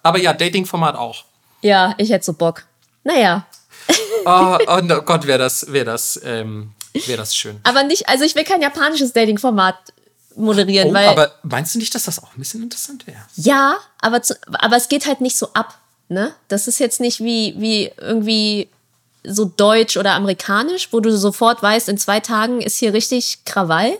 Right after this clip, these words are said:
Speaker 2: <laughs> Sondern diesen, ne,
Speaker 1: Ja.
Speaker 2: hier Zuneigungsbekundungen in der Öffentlichkeit eher No-Go und das ist ja dann super Öffentlichkeit, also
Speaker 1: Ja, okay, aber im Fernsehen vielleicht dann schon wieder oder im Internet ein bisschen anders,
Speaker 2: Mhm.
Speaker 1: aber auf der Straße küssen oder so in Japan, mm, mm,
Speaker 2: Mhm.
Speaker 1: nee, äh, äh.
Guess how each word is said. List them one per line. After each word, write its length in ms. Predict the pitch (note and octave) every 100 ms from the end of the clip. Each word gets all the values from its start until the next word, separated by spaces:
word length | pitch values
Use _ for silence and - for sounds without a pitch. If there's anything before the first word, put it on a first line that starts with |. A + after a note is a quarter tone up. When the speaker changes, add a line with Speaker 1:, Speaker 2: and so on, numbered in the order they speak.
| - - -
Speaker 2:
<laughs> 380 | - - -
Sondern 360 | - A3 A#3+ G#3
diesen, 220 | A#3 A3+
ne, 140 | A3+ C4
Speaker 1:
Ja. 40 | A3
Speaker 2:
hier 340 | C#4 C4 -
Zuneigungsbekundungen 1040 | - C4+ C4 C4 C4+ C#4 - C4 B3+ B3+
in 100 | A#3+
der 140 | G#3 -
Öffentlichkeit 520 | B3+ B3+ C4 - B3 -
eher 120 | G#3+
No-Go 480 | A3 A3+ A#3 A#3 A3
und 80 |
das 160 | G3 G#3
ist 80 | -
ja 80 | A3
dann 160 | G3+
super 400 | F3+ G3 C4 C4
Öffentlichkeit, 800 | C4 D4+ C#4 - - D#4 F4 - _
also 480 | F#3+ F#3 F#3+ F#3+ G3+
Speaker 1:
Ja, 180 | D3 D#3+
okay, 280 | E3 F3 E3+
aber 180 | D#3+
im 140 | E3+ D#3+
Fernsehen 400 | D3+ G#3 B3+ B3
vielleicht 240 | A3+ A3
dann 100 | G#3
schon 160 | G3 F#3
wieder 240 | F#3 F3+
oder 140 | C#3+ C#3+
im 80 |
Internet 400 | D#3+ F#3+ F#3+ F#3+
ein 40 | E3+
bisschen 280 | D#3+ - C3+
anders, 380 | F3+ G#3+ A3 -
Speaker 2:
Mhm. 200 | F#3 F#3
Speaker 1:
aber 120 | - B2+
auf 100 | D#3
der 100 | C3
Straße 440 | - B2+ E3+ E3
küssen 420 | - D#3+ D#3+ A3+
oder 180 | G#3 G3+
so 120 | F#3
in 140 | D#3 C#3
Japan, 480 | C3+ C#3 D#3+ D3 C#3+
mm, 60 | D#3+
mm, 140 | D3+
Speaker 2:
Mhm. 480 | D3 D3+ C#3+ C#3 C3+ -
Speaker 1:
nee, 400 | B2+ B2 A#2 A#2
äh, 60 | C#3 -
äh. 200 | B2